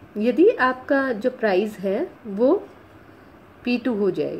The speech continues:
यानी प्राइस P से डिक्रीज होकर पी टू हो जाता है, तो इस प्राइस पर आप देख सकते हैं कि आपकी जो डिमांड है वो ज़्यादा है और आपकी जो सप्लाई है वो कम है।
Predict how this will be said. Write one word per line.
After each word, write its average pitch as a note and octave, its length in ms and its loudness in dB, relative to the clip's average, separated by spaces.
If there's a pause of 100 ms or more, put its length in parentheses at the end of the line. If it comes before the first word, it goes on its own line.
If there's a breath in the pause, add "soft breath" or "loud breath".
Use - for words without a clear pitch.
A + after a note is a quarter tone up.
(120)
यानी G#3+ 260 -2
प्राइस A#3 420 0
P A#3+ 220 -4
से C#4 420 -2
डिक्रीज A3 460 -4
होकर A3 260 0
पी A3 200 -6
टू G#3+ 140 -6
हो G#3 100 0
जाता F3+ 320 -4
है, A3+ 260 -4 (440 loud breath)
तो D#4 280 2 (120)
इस C#4 140 -4
प्राइस G#3+ 500 0
पर A3+ 120 -2
आप G#3 120 0
देख G#3+ 240 0
सकते G3 300 -8
हैं C4 200 -6
कि B3 120 -2
आपकी G#3 280 -4
जो G3 140 -4
डिमांड F#3 460 -2
है E4 240 0 (440 loud breath)
वो A#3 120 0
ज़्यादा G3+ 340 0
है C4+ 200 -2
और A#3+ 340 -6
आपकी G3 260 -6
जो G#3 140 -6
सप्लाई G3+ 520 -2
है C4 260 -4 (460 loud breath)
वो D#4+ 320 0 (160)
कम F#3 180 -2
है। D#3+ 400 -12